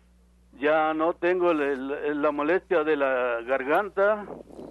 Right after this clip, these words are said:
ya no tengo, eh, la molestia del riñón, ni de la próstata. Poco a poco se me está normalizando.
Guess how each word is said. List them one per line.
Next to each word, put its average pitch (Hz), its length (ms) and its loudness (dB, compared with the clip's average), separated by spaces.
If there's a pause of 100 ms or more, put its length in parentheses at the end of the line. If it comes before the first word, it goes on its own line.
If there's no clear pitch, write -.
(440)
ya 165 140 2
no 160 140 -2
tengo, 160 500 2
eh, 143 160 2
la 135 140 2
molestia 147 440 0
del 131 220 -4
riñón, 175 680 0 (760)
ni 123 180 -8
de 123 120 -4
la 127 120 2
próstata. 175 640 2
Poco 180 300 0
a 156 100 0
poco 180 380 0
se 156 120 -4
me 139 120 0
está 156 280 0
normalizando. 151 1040 0